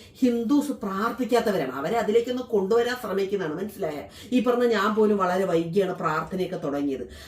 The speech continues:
അതുകൊണ്ട് അതിലേക്ക്, പ്രാർത്ഥനയിലേക്ക് കൊണ്ടുവരാൻ ശ്രമിക്കുന്നതാണ്. ഒരിക്കൽ പോലും ഞാൻ മതത്തിന്റെ ഒരാളല്ല. എന്റെ കൂടുതൽ ഫ്രണ്ട്സ് മുസ്ലിംസ് ആണ്. ഇപ്പൊ ഇതിനകത്ത് തന്നെ WhatsApp-ൽ കൂടുതൽ മുസ്ലിംസ് ആണ്.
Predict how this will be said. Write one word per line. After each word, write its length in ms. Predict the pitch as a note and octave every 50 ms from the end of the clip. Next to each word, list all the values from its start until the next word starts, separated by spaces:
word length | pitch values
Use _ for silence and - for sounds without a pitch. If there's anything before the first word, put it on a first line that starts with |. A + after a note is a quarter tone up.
| - -
അതുകൊണ്ട് 360 | D#3+ D#3+ G3+ A3 A3+ G#3+ G3+
അതിലേക്ക്, 320 | F#3 F#3 F#3 G3+ G3+ A3
പ്രാർത്ഥനയിലേക്ക് 680 | G#3 - F#3+ F3 E3+ E3 - F#3+ G3+ G#3 G3+ G3+ G#3 G3+
കൊണ്ടുവരാൻ 420 | G3+ E3+ E3 F3 F#3+ G3 G3+ G3+
ശ്രമിക്കുന്നതാണ്. 580 | G3 - D#3+ D#3+ E3 D#3+ E3 E3 D3 C#3 C3+ C#3
ഒരിക്കൽ 540 | D3 D3+ D#3 E3+ G3+ C4 C#4 - E4+ F4
പോലും 360 | F4 D#4+ C#4+ C4 A#3 G3+ - -
ഞാൻ 100 | E3 E3
മതത്തിന്റെ 440 | E3 D#3+ D#3+ D#3 - D#3+ D#3+ E3
ഒരാളല്ല. 440 | D#3 D3 C#3 C#3 C#3 C3 B2+ B2 - - - - - -
എന്റെ 160 | D#3+ E3+ F#3+ F#3+
കൂടുതൽ 420 | - G3+ G#3 G#3 A3 B3+ B3+ A3+
ഫ്രണ്ട്സ് 340 | A3 G#3+ G3+ G3 - - A3
മുസ്ലിംസ് 580 | G#3 F3+ E3 - G3+ G3 F#3+ G3 F#3+ - -
ആണ്. 180 | E3 C3+ B2 - - - - - - - - G3
ഇപ്പൊ 160 | F3+ - G#3+
ഇതിനകത്ത് 600 | G#3 G3 G3 G#3 A3 G#3+ A3 G#3+ G#3+ A#3+ A#3 A3
തന്നെ 180 | G3+ G3+ G3+ G#3
WhatsApp-ൽ 500 | G3 F3+ F3+ F#3 - - A3+ - G#3+ G#3+
കൂടുതൽ 440 | - A#3 B3 A#3+ - - D4+ D4 C#4
മുസ്ലിംസ് 460 | B3+ A#3 - - A3+ G3+ F3 - E3
ആണ്. 180 | D3 C#3 -